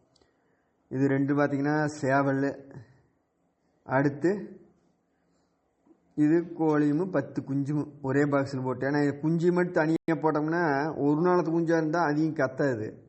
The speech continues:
இதெல்லாம் பாத்தீங்கன்னா, ஒரு மாசம் குஞ்சு பக்கா. ரேட்டெல்லாம் உங்களுக்கு நான் போன வாட்டியே சொல்லியிருப்பேன். அஹ், பாருங்க, வண்டியில் வச்சு இப்ப கட்டிட்டேன். எங்க ஊர்ல இருந்து பாத்தீங்கன்னா, டவுனுக்கு போறது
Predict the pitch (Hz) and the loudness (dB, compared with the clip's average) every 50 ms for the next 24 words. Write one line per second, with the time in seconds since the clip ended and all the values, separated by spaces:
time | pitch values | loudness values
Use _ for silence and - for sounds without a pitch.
0 | - - _ _ _ _ - - _ _ - - 135 135 160 170 185 185 180 175 | -20 -20 _ _ _ _ -20 -20 _ _ -6 -4 0 2 4 4 4 4 2 2
1 | 175 160 165 165 175 180 180 165 151 147 147 156 165 170 170 165 165 160 170 170 | 0 0 0 -2 0 0 0 0 2 0 0 0 0 0 0 -2 -2 -2 -4 -2
2 | 165 165 - 156 151 147 - 135 - - - - - _ - - _ _ _ _ | -2 -2 -2 -2 -4 -4 -4 -6 -8 -8 -10 -16 -20 _ -20 -20 _ _ _ _
3 | _ _ _ _ _ _ _ - 139 135 143 151 160 156 143 160 165 165 170 165 | _ _ _ _ _ _ _ -8 -2 0 2 2 2 2 2 0 0 0 2 2
4 | 156 160 151 156 151 135 123 139 147 151 156 156 156 156 160 156 - 151 139 143 | 0 0 0 0 -2 -2 -2 -2 -2 0 0 0 0 0 0 0 0 0 0 2
5 | 147 151 139 127 131 131 135 160 185 - - - - _ _ _ _ _ _ _ | 2 0 0 0 -2 -2 -2 -2 -4 -8 -14 -20 -20 _ _ _ _ _ _ _
6 | _ _ _ _ _ _ _ _ _ _ _ - - 127 131 135 135 139 139 143 | _ _ _ _ _ _ _ _ _ _ _ -20 -14 -8 -6 -4 -2 0 0 2
7 | 147 147 147 143 139 135 143 147 151 165 160 147 147 147 147 147 180 180 165 156 | 2 2 2 2 2 2 2 2 2 2 2 2 0 -2 -2 0 0 2 2 2
8 | 147 143 139 139 135 139 135 131 - 131 123 120 139 156 147 139 139 - 110 143 | 2 0 0 -2 -4 -4 -6 -4 -2 -2 -2 0 -2 -2 -2 -2 -2 -2 -2 0
9 | 143 160 156 151 165 170 180 175 175 170 165 165 160 156 160 156 165 170 180 180 | 0 0 2 2 2 2 2 2 2 0 0 0 0 0 -2 -2 -2 0 0 0
10 | 170 151 135 131 131 135 151 165 180 156 147 151 156 160 170 185 | -2 0 0 2 2 2 2 2 0 0 0 -2 -2 -2 -2 -4